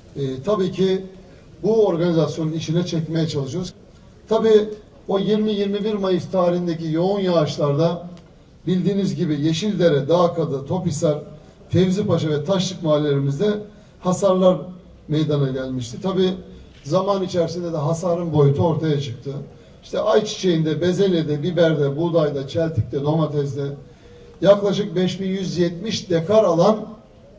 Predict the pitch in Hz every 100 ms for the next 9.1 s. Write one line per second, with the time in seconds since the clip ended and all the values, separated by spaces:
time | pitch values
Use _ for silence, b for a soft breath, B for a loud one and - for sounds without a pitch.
0 | - 151 156 139 135 131 135 135 123 165
1 | 196 208 170 143 120 151 180 - - -
2 | B B B - - 196 202 208 196 214
3 | 214 143 196 214 208 190 180 165 180 175
4 | 196 180 - 180 170 170 208 196 170 165
5 | 160 156 151 147 160 156 147 - B B
6 | B B 165 160 208 196 180 180 170 165
7 | 160 147 143 143 165 180 202 175 165 175
8 | 180 160 165 160 143 139 156 151 143 139
9 | 175